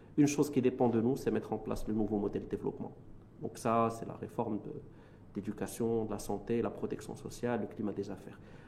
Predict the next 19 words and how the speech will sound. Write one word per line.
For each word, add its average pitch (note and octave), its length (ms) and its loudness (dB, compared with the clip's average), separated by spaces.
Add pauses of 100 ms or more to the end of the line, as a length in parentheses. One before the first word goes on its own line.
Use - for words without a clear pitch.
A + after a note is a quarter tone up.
La G#2+ 80 4
deuxième D3 320 8
chose D3+ 340 2 (560)
qui C#3+ 140 6
ne C3 100 12
dépend B2 500 6
pas D3 340 6
de B2 140 8
nous, B2 200 4 (480)
c'est D3+ 400 4
que D3+ 140 2
le B2+ 120 8
Maroc, B2 380 6
malheureusement, B2 580 6
n'a B2 140 4
pas C3+ 200 4
eu B2+ 140 6
la A2+ 120 4
chance C#3+ 420 0